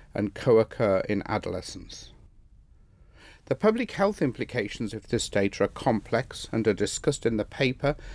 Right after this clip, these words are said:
and in the accompanying editorial, Risk-Taking Behaviour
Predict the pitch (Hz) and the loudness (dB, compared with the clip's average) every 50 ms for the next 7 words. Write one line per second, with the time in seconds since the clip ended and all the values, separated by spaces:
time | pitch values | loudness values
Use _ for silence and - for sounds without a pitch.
0 | - - - - 104 117 117 - 120 110 110 110 107 - - - 139 127 123 - | -16 -14 -6 -2 0 0 2 2 2 2 4 4 2 2 2 2 2 2 2 2
1 | - 120 110 113 - - 107 101 - 107 - - - - 95 85 85 - - - | 2 2 2 2 2 0 0 0 0 -2 -4 -6 -4 -2 0 0 0 -2 -4 -6
2 | - - - - - - - - - - - - - 117 104 - - - - - | -10 -14 -18 -20 -20 -20 -20 -20 -20 -20 -14 -2 2 2 2 2 -2 -8 -12 -14
3 | - - 127 113 98 - - 107 98 - 92 78 - 107 98 95 - 101 92 87 | -6 -2 0 0 0 0 -2 -2 -2 -2 -2 -2 0 0 0 0 0 -2 -4 -4